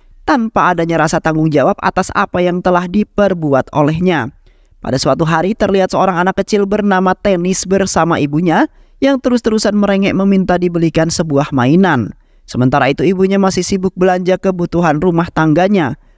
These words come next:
kemudian meminta anak itu untuk menunggu sebentar karena masih banyak barang yang masih harus dibeli.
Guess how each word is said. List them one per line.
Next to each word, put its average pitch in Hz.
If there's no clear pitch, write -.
kemudian 139
meminta 214
anak 196
itu 156
untuk 190
menunggu 214
sebentar 175
karena 254
masih 220
banyak 190
barang 180
yang 185
masih 185
harus 170
dibeli. 131